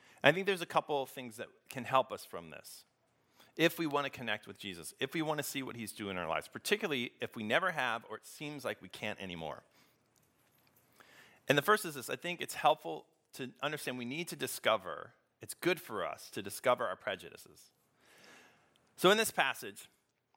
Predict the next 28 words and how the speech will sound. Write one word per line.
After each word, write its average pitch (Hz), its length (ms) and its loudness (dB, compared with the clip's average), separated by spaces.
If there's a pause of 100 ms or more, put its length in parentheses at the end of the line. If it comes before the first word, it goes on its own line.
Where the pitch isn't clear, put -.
(220)
we've 131 120 -2
got 147 160 8
these 123 120 -10
two - 140 -8
travelers, 120 720 0
and 143 140 -10
it 131 40 -12
seems 208 160 -10
like 170 140 -4
they've 147 140 -6
got 131 200 2
some 123 120 -10
serious 110 340 -8
blind 180 320 -2
spots, - 380 -14
right? 147 240 -2 (340)
'Cause 113 160 -8
Jesus 147 320 -6
is 160 160 -4
right 127 180 4
next 110 200 -10
to 117 60 -10
them. 98 100 -10
They 90 80 -12
can't 98 280 -6
see - 180 -4
him. - 180 -14 (1300)
And 143 320 8